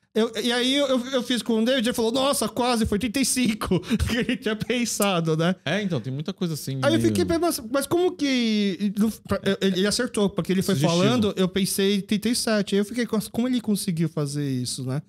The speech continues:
Speaker 2: Mano, é
Speaker 1: Depois,
Speaker 2: muito louco.
Speaker 1: pessoal que tá ouvindo, me fala se realmente pensou trinta e sete no episódio, só comenta lá, tem o número que você pensou, só pra ver qual a porcentagem de que acerta. Porque eu não tenho a mini-, se tiver acertado, eu tenho a mínima ideia de como que ele conseguiu. Você já consegue imaginar?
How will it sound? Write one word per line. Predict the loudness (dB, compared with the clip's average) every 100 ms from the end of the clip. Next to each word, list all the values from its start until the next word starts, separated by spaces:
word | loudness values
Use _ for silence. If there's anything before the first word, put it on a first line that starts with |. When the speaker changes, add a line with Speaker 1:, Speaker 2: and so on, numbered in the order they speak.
| _
Speaker 2:
Mano, | -4 -2 -2
é | -2
Speaker 1:
Depois, | -2 -2
Speaker 2:
muito | 0
louco. | 0
Speaker 1:
pessoal | 0 -2
que | -2
tá | 0
ouvindo, | 0 2 2
me | 2
fala | 2 2 2
se | 2
realmente | 4 4 4 0
pensou | -2 -2 0
trinta | 0 0 0
e |
sete | 0 0 2
no | 2
episódio, | 2 2 2 2
só | 2
comenta | 0 2 2 2 2
lá, | 2
tem | 2 0
o | 4
número | 4 4 2
que | 0
você | -2 0
pensou, | 0 0 2 0 0 -18 _
só | -4
pra | 0 0
ver | 0
qual | 0 0 -4
a |
porcentagem | -2 0 0 0 2 2
de | 0
que | 0
acerta. | 0 0 -2
Porque | 0
eu | 0
não | 0
tenho | 0
a | 0
mini-, | 0 -6 -6
se | -4
tiver | 0 2
acertado, | 2 2 0 2 2
eu |
tenho | 4
a |
mínima | 4 4 2
ideia | 2 2
de | 2
como | 0 0
que | 0
ele | -2
conseguiu. | 0 -2 0 0
Você | 2 2
já | 2
consegue | 0 2 2
imaginar? | 2 2 2